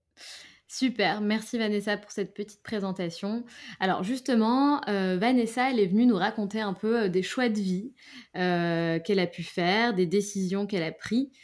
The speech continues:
heu, pour, heu, ben, tracer, heu, pour tracer son chemin, heu, comme nous toutes, hein. Et elle a fait des choix qui sont, qui sont pas simples, heu, qui sont difficiles et, heu, et c'est pour ça qu'elle est venue nous en parler, parce que son histoire, heu,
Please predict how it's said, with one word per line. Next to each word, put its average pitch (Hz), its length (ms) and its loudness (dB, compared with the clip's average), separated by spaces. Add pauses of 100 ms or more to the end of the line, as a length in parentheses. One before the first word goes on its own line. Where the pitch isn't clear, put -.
(260)
heu, 156 640 -6
pour, 180 320 -2
heu, 156 80 -4
ben, 151 320 -6
tracer, 185 540 -4
heu, 147 560 -6
pour - 120 -20
tracer 170 320 -8
son 165 180 -10
chemin, 170 560 -4 (440)
heu, 156 300 -4
comme 185 200 2
nous 180 140 2
toutes, 214 380 -6
hein. 170 320 -4
Et 180 60 -4
elle 160 100 -2
a 165 80 -2
fait 185 160 -4
des 175 120 0
choix 226 280 0
qui 226 160 -6
sont, 165 420 -4
qui - 160 -16
sont 170 140 -8
pas 165 160 -4
simples, 240 500 0 (380)
heu, 170 200 -2
qui 170 160 -8
sont 175 160 -4
difficiles 240 840 0 (140)
et, 185 220 0
heu, 165 300 -2
et 175 60 -4
c'est 170 120 -8
pour - 160 -12
ça 240 120 -6
qu'elle 220 160 -2
est 180 60 0
venue 190 160 2
nous 175 180 -2
en 156 80 -8
parler, 185 840 0
parce 165 200 -8
que 190 140 -6
son 175 220 -6
histoire, 190 440 -6 (440)
heu, 160 40 -8